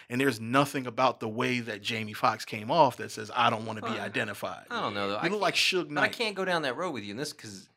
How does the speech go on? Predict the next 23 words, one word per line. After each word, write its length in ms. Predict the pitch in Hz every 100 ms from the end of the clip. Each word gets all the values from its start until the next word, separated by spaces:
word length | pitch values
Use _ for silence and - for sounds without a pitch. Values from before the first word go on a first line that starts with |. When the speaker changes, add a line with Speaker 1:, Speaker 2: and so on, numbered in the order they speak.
| -
Speaker 2:
it's, 320 | 127 - - _ _ _ _ 107
given 240 | 113 156 160
the 80 | 117
fact 300 | 131 117 113
it's 200 | 95 -
Edgar 300 | 107 110 98
Wright 260 | 92 87 69
film, 480 | - 127 110 90 85 _ _ _ _ _
it's 240 | - 107 -
stylized, 840 | - - 113 113 98 87 82 82
it's 100 | 80
a 40 | 98
little 200 | 107 92
exaggerated. 800 | 87 92 98 98 80 73 76 82
I 40 |
mean, 100 | 87
you 100 | 101
have 360 | 113 104 90 - _
a 100 | 95
young 320 | 92 107 117
twenty-something 760 | 107 - 117 104 - 98 98 90
getaway 400 | 104 101 82 78
driver. 480 | 76 73 76 90